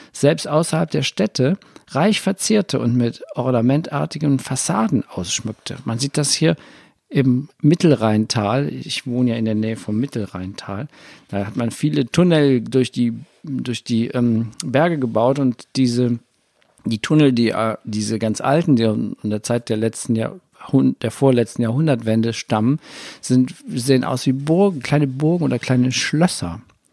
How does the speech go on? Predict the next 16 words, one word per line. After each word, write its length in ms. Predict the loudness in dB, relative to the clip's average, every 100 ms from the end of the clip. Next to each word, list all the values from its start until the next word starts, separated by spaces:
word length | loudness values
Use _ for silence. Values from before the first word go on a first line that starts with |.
| -20 _ _ _ _ _
Das 200 | -8 -4
hat 100 | -2
man 160 | -2 0
also, 280 | 0 -2
da 300 | -2 -2 -2
hat 140 | -2 0
man 120 | 0
also 200 | 0 -2
drauf 220 | -4 -4
geachtet, 500 | -4 -2 -2 -2 0
dass 240 | -2 -2 -2
wenn 160 | 0
der 80 | 2
Mensch 480 | 2 2 2 0 0
da 140 | -2
eingreift, 960 | -2 0 2 2 2 2 2 0 -6